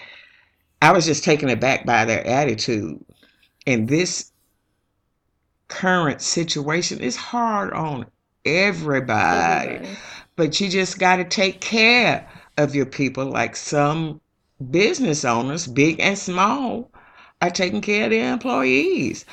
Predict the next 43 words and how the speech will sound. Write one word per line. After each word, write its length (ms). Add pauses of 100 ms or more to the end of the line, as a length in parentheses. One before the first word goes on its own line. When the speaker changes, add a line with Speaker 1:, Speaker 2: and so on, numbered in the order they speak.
(320)
Speaker 1:
I, 320
I 140
heard 280
one 360
business 340
owner 220
said, 260
"Yes, 380
you 180
in 140
the 80
red 420
and 120
you 120
gonna 220
be 200
in 80
the 80
red 460
and 240 (220)
you 120
may 180
be 200
in 60
the 80
red 280
for 120
a 60
long 380
time, 500
but 300 (640)
it's 180
not 280
about 400
that 240
right 240
now. 340
It's 140
about 480 (180)
the 100
people." 500 (120)
So, 460 (680)
and 380